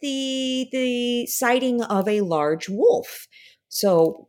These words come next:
close to when they first got to the ranch,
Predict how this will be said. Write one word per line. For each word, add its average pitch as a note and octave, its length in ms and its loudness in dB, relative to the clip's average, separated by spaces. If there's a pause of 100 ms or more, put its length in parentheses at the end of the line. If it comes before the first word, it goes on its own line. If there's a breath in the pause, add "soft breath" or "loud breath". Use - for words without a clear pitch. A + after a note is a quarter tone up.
close C#4 280 2
to D#4 80 -6
when A3+ 140 -2
they F3+ 120 0
first G#3+ 400 -2
got F#3+ 380 0
to E3 600 -2 (720)
the F3+ 140 4
ranch, F3+ 800 0